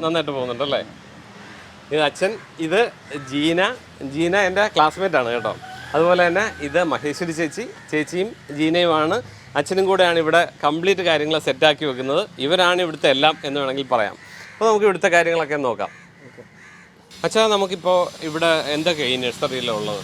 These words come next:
Speaker 2: ഇവിടെ പൂച്ചെടികളുണ്ട്,
Speaker 1: ആ.
Speaker 2: ഏഹ്, ഇലച്ചെടികളുണ്ട്,
Speaker 1: ആ.
Speaker 2: പിന്നെ ഫ്രൂട്ട് പ്ലാന്റ്സ് ഉണ്ട്,
Speaker 1: ആ.
Speaker 2: ഫലവൃക്ഷങ്ങൾ.
Speaker 1: ഫലവൃക്ഷങ്ങളുണ്ട്.
Speaker 2: ഫലവൃക്ഷങ്ങളുടെ, ആ,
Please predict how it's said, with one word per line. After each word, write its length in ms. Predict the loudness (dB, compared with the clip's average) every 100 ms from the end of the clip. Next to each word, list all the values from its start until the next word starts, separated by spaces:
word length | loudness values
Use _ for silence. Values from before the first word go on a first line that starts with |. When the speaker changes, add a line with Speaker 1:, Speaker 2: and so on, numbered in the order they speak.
| -12 -14 -14 -14 -14 -16 -16 -16 -14 -12
Speaker 2:
ഇവിടെ 260 | -8 0 2 2 0 -4 -4
പൂച്ചെടികളുണ്ട്, 840 | -2 -2 0 0 2 2 0 -2 -6 -8 -10
Speaker 1:
ആ. 20 | -10 -10 -14
Speaker 2:
ഏഹ്, 360 | -12 -10 -10 -12 -12 -8
ഇലച്ചെടികളുണ്ട്, 800 | -6 -2 -2 0 0 -2 -4 -8 -10 -12 -12
Speaker 1:
ആ. 60 | -12 -16 -18 -18 -18 -18 -18 -14
Speaker 2:
പിന്നെ 340 | -12 -8 -6 -6 -6 -8 -10 -12 -14 -18 -18 -18 -18 -18 -18 -16 -16 -16 -16 -18 -18 -16 -16 -16 -14 -14 -14 -14 -12 -12 -10
ഫ്രൂട്ട് 260 | -4 -4 -2
പ്ലാന്റ്സ് 300 | -2 -2 -2 -8
ഉണ്ട്, 140 | -10 -14 -16 -16 -12
Speaker 1:
ആ. 40 | -12 -6
Speaker 2:
ഫലവൃക്ഷങ്ങൾ. 580 | -2 -2 -2 -4 -8 -10 -14 -10
Speaker 1:
ഫലവൃക്ഷങ്ങളുണ്ട്. 60 |
Speaker 2:
ഫലവൃക്ഷങ്ങളുടെ, 760 | -6 -4 -6 -6 -8 -8 -4 -6 -6
ആ, 20 | -8